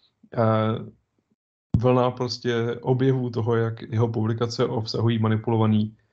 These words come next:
eh, obrázky. Týkalo se to asi dvaceti článků. Následně se sformovala jako speciální vyšetřovací komise a ta došla k závěru, že některé ty manipulace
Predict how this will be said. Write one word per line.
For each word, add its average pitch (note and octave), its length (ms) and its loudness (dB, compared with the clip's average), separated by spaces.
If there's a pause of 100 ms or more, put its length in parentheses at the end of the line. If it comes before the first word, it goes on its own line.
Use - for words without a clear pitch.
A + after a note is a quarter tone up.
(240)
eh, G#2+ 360 0 (380)
obrázky. B2+ 840 0 (120)
Týkalo A2 280 -4
se A2+ 100 -6
to A2+ 100 0
asi A2 140 -4
dvaceti G#2+ 340 -2
článků. B2 680 -4 (560)
Následně A#2+ 340 2
se A#2 140 0
sformovala A#2+ 600 2
jako A2 220 -2
speciální A2 560 0
vyšetřovací A2 520 -6
komise B2 640 2 (380)
a A2+ 100 -2
ta A2 120 -2
došla A2+ 280 0
k A2+ 40 -4
závěru, G#2+ 460 0
že G#2+ 380 -4 (160)
některé A2+ 360 -2
ty A2+ 100 -2
manipulace A2 760 0